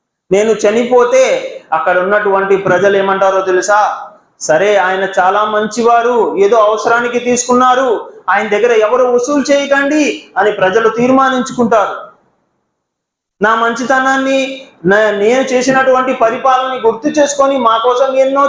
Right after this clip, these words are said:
చేశారు ఆయన, ఇది వదిలేద్దామని" క్షమించేస్తారు. అలానే నాకు ఇష్టం లేదు, నీ దగ్గర ఒకవేళ నేను అప్పు తీసుకొని ఉంటే నా సంతానం, నా పిల్లలు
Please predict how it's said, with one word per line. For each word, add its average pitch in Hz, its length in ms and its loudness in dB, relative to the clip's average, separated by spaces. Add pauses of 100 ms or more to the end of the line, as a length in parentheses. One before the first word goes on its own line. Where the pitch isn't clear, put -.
చేశారు 277 280 2
ఆయన, 269 220 0 (440)
ఇది 208 120 4
వదిలేద్దామని" 220 1000 0 (220)
క్షమించేస్తారు. 208 800 0 (640)
అలానే 190 440 0
నాకు 185 280 0
ఇష్టం 214 300 -2
లేదు, 208 260 2 (420)
నీ 180 240 2
దగ్గర 247 300 2
ఒకవేళ 208 540 2
నేను 202 240 -2
అప్పు 180 200 -2
తీసుకొని 190 500 -2
ఉంటే 175 540 0 (320)
నా 165 180 0
సంతానం, 180 640 -2
నా 175 160 0
పిల్లలు 185 520 0